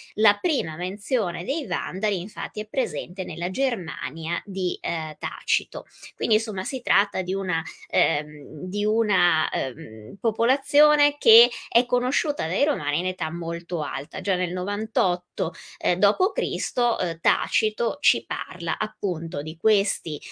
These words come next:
eh, di queste tribù vandale che erano appunto affini a quelle germaniche. Un'altra citazione, eh, dei Vandali la troviamo in Paolo Diacono, che è il, l'estensore, l'autore della storia dei Longobardi,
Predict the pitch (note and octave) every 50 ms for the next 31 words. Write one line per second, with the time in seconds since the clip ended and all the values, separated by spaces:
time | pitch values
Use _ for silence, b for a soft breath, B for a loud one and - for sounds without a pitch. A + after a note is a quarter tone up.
0 | B B B B - D#3+ F3+ E3 D#3+ D3+ D3+ E3+ G3 F#3+ C4 C4 C#4 - - F3
1 | - F3+ G3+ G3 G3 G#3 F#3+ E3 D3+ - - - D3 D#3 D#3+ D#3+ F#3 A#3 D#4+ -
2 | - B B B B B - - F4+ A3 E3 D3+ A3 A#3+ A3+ G#3+ - - F3+ E3+
3 | D#3+ E3+ F3 A3+ C#4 - - - - E3 C#3+ C#3+ C#3 C#3+ E3+ G3 - - G#3 A3
4 | - - G#3 F3 D3 D3 D3+ E3 E3 E3+ D#3 D3+ - D#3+ C3+ - - - - -
5 | G2 - - - - - - B B B B B B B - E4 F4 F4 D#4+ B3+
6 | A3+ A3 G#3 F#3 G3+ - - G#3 - - G#3 G#3 - - - F4+ D#4+ C#4 G3 E3+
7 | E3 D#3+ D#3+ D#3 D3+ D3 A#2+ - - E3 E3 E3 E3 F3+ F3+ G#3 G#3 G3+ G3 F3+
8 | F3+ F3 E3 E3 F#3+ A#3+ C4 B3 C4 C#4 D#4+ A#4+ B4 F#4 G#3+ F3 E3 - G3 G3+
9 | G3 G#3 F3+ E3 D#3 D3+ - - G#3 G3+ F#3+ - E3+ D3+ D3+ D#3 E3+ F3 D3+ B2
10 | G#2 - - E3 - - - - B3+ - - - - D3+ D3+ D#3 D#3+ D#3+ B B
11 | B B B B - G3 F3 D3+ E3+ D#3+ E3 C#3+ C3+ F#3 F#3 F3 - - - D#3+
12 | D3+ F3 - - - C#4 D4 A3+ E3+ D3+ D3+ D3 - E3 F#3 F#3+ _ - C4+ B3
13 | A3 F#3+ E3 D3+ D3 - D#3 D#3 C#3 D3+ - - - G#3+ G#3+ G3+ G3 F3 D#3 D#3+
14 | E3 E3 F#3+ A3+ C4+ D#4+ A#4 C5 A4 F3+ E3 C3 C3 C3+ D#3 - A#3 D4+ A4+